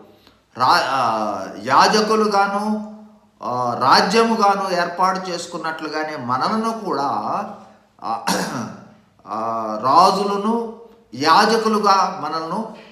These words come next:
ఏర్పాటు చేసుకో-, ఏ-, ఏర్పాటు చేయటం జరిగింది. తద్వారా మనము ఏలుబడి చేసేవాళ్ళంగా వెయ్యేండ్ల పరిపాలనలో ఉంటాము. ఇంత గొప్ప రక్షణ, ఆ రక్షణను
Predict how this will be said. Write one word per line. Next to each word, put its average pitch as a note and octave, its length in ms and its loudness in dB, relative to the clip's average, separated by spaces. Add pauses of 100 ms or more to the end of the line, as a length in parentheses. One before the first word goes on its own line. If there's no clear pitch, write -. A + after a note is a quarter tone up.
(140)
ఏర్పాటు D#3+ 540 0
చేసుకో-, C3+ 840 -8
ఏ-, C3+ 460 -6
ఏర్పాటు E3 680 -2 (480)
చేయటం F3 480 -4
జరిగింది. B2+ 800 -8 (300)
తద్వారా D3 540 2
మనము C#3+ 460 -6 (180)
ఏలుబడి F#3+ 460 -2
చేసేవాళ్ళంగా C#3 920 -4
వెయ్యేండ్ల C#3 540 -6
పరిపాలనలో A#2+ 800 -10
ఉంటాము. A2 680 -10 (400)
ఇంత F#3 320 -8
గొప్ప C3+ 380 -8 (880)
రక్షణ, A#2 680 -6 (720)
ఆ F#2+ 120 -8
రక్షణను D#3 640 -4